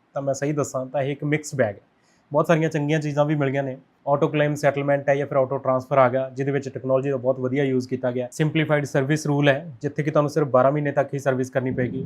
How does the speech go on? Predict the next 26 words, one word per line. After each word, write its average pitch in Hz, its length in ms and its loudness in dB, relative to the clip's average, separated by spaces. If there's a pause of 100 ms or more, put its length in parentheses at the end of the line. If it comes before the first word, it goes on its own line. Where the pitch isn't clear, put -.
(120)
ਜਿਹੜੇ 127 200 -2
ਨਵੇਂ 131 260 -2
ਯੰਗ 127 240 -4 (200)
ਇੰਪਲਾਈਜ਼ 127 480 -2
ਨੇ, 123 100 -4 (120)
ਉਹਨਾਂ 131 140 -8
ਨੂੰ 135 100 -6
ਇੱਕ - 80 -12
ਬਹੁਤ 127 220 -4
ਵੱਡੀ 123 240 -2
ਰਾਹਤ 120 280 2
ਮਿਲੀ 120 260 -6
ਹੈ। 117 80 -12 (280)
ਉਸ 143 80 -6
ਤੋਂ 147 100 -6
ਬਾਅਦ 139 160 4
ਹੈ 147 60 4
no 143 200 -2
deemed 131 440 -2
resignation 127 560 -2
ਹੈ, 123 120 -12 (160)
ਤੁਹਾਡੇ 131 380 -2
ਜਿਹੜੇ 127 240 0
ਪੈਨਸ਼ਨ 143 640 -4
ਬੈਨੀਫਿਟਸ 131 560 0
ਨੇ, 127 160 -6